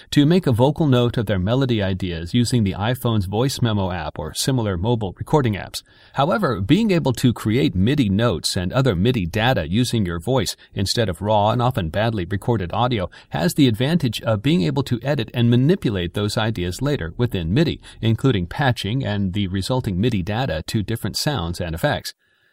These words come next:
Perhaps even more exciting is the way Doubler Studio Kit can be used in addition to playing an instrument, such as a synth or other keyboard, to control various parameters and effects.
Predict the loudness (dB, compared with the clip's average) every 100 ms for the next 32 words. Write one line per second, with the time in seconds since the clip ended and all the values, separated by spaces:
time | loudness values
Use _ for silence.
0 | _ _ -2 0 2 2 2 0 0 0
1 | 2 0 0 0 0 0 2 0 0 2
2 | 2 2 2 0 -2 -2 -2 2 2 2
3 | 0 0 0 2 -2 0 -4 -2 -4 -2
4 | -2 0 0 0 -2 -2 -4 -6 -20 -20
5 | -8 -6 -2 -4 -4 -4 0 0 0 -4
6 | -2 -4 -2 -2 0 -2 -4 -8 -4 0
7 | 2 2 0 0 0 0 0 0 -2 -2
8 | 0 2 2 0 -2 -4 -4 -2 0 -2
9 | -2 -10